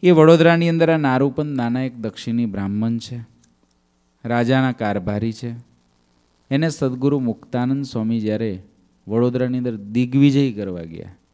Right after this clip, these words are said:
સયાજી રાવે સામેથી તેડ્યા અને બ્રાહ્મણોએ શાસ્ત્રાર્થ કર્યો કે ભગવાન સ્વામિનારાયણ એ ભગવાન છે, એવું મુક્તાનંદ સ્વામીએ જ્યારે સયાજી રાવની કચેરીમાં સાબિત કર્યું.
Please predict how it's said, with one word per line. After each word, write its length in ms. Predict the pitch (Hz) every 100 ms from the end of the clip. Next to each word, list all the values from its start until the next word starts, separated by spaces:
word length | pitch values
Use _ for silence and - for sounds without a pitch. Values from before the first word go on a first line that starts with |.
| _ _ _ _ _ _ _ _ _ _ _ _ _ _
સયાજી 500 | - 123 127 127 139
રાવે 220 | 131 131
સામેથી 520 | 127 117 110 117 120
તેડ્યા 520 | 117 113 107 113 101 92 - _ _ _ _ _ -
અને 140 | 143
બ્રાહ્મણોએ 600 | 120 110 110 120 127 131
શાસ્ત્રાર્થ 800 | 123 110 104 - 123 127 139 139
કર્યો 280 | - 123 117
કે 80 | 98
ભગવાન 540 | 104 107 120 131 139
સ્વામિનારાયણ 920 | 131 117 107 113 135 123 113 117 127
એ 40 | 135
ભગવાન 760 | 104 98 92 101 117 139 147
છે, 300 | 123 117 85 - _ -
એવું 220 | 127 123
મુક્તાનંદ 640 | 110 104 - 127 143 156
સ્વામીએ 360 | 135 127 123 123
જ્યારે 260 | 120 127 127
સયાજી 560 | 123 110 113 127 135
રાવની 340 | 131 120 123 131
કચેરીમાં 680 | - 110 - 117 123 127
સાબિત 640 | 120 - 101 120 156 156 -
કર્યું. 240 | 95 80